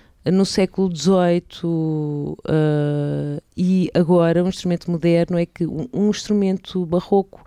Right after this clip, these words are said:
ahm, o ideal sonoro tem mais a ver com ressonância. Portanto, tudo no instrumento trabalha mais para a ressonância do que para, ahm, ahm, a tensão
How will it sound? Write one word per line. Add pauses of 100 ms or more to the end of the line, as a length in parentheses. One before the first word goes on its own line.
(760)
ahm, (140)
o
ideal
sonoro
tem
mais
a
ver
com
ressonância.
Portanto, (120)
tudo
no
instrumento
trabalha
mais
para
a
ressonância
do
que
para, (560)
ahm, (1040)
ahm, (100)
a
tensão